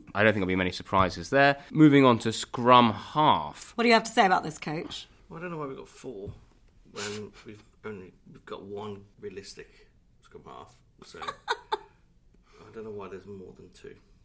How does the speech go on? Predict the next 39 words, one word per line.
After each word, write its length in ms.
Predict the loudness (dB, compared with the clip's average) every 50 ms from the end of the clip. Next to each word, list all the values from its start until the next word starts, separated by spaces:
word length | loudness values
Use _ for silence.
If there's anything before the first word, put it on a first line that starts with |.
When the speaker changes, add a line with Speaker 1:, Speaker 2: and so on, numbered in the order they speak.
| _ _ _ _ _ -18
Speaker 2:
<laughs> 280 | -16 -16 -14 -8 -4 -4 -4 -4 -4 -10 -8 -6
'Cause 520 | 0 6 6 6 6 4 0 0 0 4 4 4
they've 120 | 4 4 2
gotta 220 | 0 0 0 0
Speaker 1:
<laughs> 20 | -2
'Cause 180 | -4 -4 0 0
you, 60 | 0
Speaker 2:
train, 180 | 0 2 2 4
Speaker 1:
you 40 | 4
got 100 | 4 2
a 40 | 2
Speaker 2:
Coach. 100 | 0 2 4 6 8
Speaker 1:
tournament. 320 | 8 8 6 6 2 0
Speaker 2:
You 80 | 0 -2
Speaker 3:
But 80 | 0 -2
Speaker 2:
gotta 80 | -2 -2
Speaker 3:
then 60 | -2
what 140 | -4 -6 -6
are 60 | -6
they 40 | -10
gonna 120 | -12 -10 -10 -10
train 300 | -10 -10 -12 -10 -8 -8 -8
at? 280 | -6 -6 -8 -8 -8 -8 -10 -12 -14 -12 -12 -12
Scrum 240 | -12 -12 -12 -10 -8
halves 280 | -8 -8 -8 -10 -12
don't 160 | -12 -12 -12
get 140 | -12 -12 -14
injured. 300 | -14 -16 -16 -16 -16 -18 -18 -18 -20 -20 -14 -6
Speaker 2:
Do 100 | 0 2
Speaker 1:
I 80 | 2
Speaker 2:
they 60 | 4 4
Speaker 1:
got 160 | 2 2 2
injured. 320 | -2 -4 -4 -6 -8 -8 -12 -20 _ -20 -20 -18
Speaker 3:
What, 160 | -16 -16 -16 -16 -16 -12
when 160 | -12 -12 -12
did 120 | -12 -14
you 120 | -14 -14 -14
get 140 | -14 -16 -18
injured? 240 | -20 -20 -20 -18